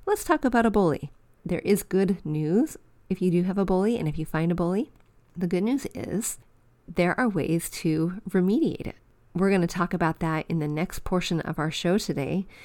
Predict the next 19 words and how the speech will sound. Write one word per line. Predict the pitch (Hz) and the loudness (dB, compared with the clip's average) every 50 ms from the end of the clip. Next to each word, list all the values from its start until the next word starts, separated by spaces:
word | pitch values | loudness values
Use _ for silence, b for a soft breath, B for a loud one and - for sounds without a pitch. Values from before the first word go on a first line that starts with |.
| B B B B - - | B B B B -2 2
but | - 208 208 - - _ _ - - _ _ _ _ _ | 4 4 4 4 0 _ _ -20 -20 _ _ _ _ _
here | - - - 285 349 | -18 -8 -4 -2 0
are | 415 | 0
three | - - - 208 202 | 0 0 2 2 2
things | - 196 185 185 196 185 - | 4 4 4 4 2 2 2
you | 170 | 0
need | 160 160 156 - | 0 0 0 -2
to | - - | -4 -4
remember. | 151 147 139 151 - - - - - - - _ _ _ _ _ - | -4 -4 -4 -6 -6 -8 -10 -12 -16 -20 -20 _ _ _ _ _ -2
You | - 185 185 185 | 2 2 2 2
can | 185 - 240 262 | 2 0 -2 0
remediate | 269 277 262 214 185 165 160 147 147 147 - - 190 214 - - - | 2 2 4 4 4 4 2 2 0 0 0 0 0 0 -2 -2 -2
a | 190 | -2
bully | 196 185 156 135 139 139 139 160 175 - - | -2 0 -2 -2 -2 -2 -4 -4 -4 -4 -2
in | 196 196 202 196 | 0 0 0 -2
three | - - - - 156 156 151 | -4 -6 -8 -4 -2 -2 -2
ways. | 147 147 - - - - - - - - - - - _ _ _ _ _ - | -2 -2 -4 -4 -8 -6 -6 -6 -6 -6 -10 -20 -20 _ _ _ _ _ -6
You | - 170 170 160 | -2 0 0 0
can | - - 170 151 147 156 160 165 156 | 0 -2 -4 -2 -2 -2 -4 -6 -8